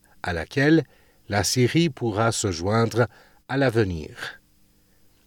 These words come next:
Dans des réunions avec les autorités syriennes,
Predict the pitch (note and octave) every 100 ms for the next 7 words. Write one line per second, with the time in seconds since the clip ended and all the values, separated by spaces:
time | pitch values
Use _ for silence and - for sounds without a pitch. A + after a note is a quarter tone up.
0 | _ _ B2+ A#2+ A2+ G#2+ G2+ A2 A2 A2+
1 | C3 D3+ C#3+ - - - A#2+ A2+ D3 B2
2 | B2 G#2+ C3 C3+ C3 C#3 C3 D#3 - G2+
3 | E2 E2+ C3+ D3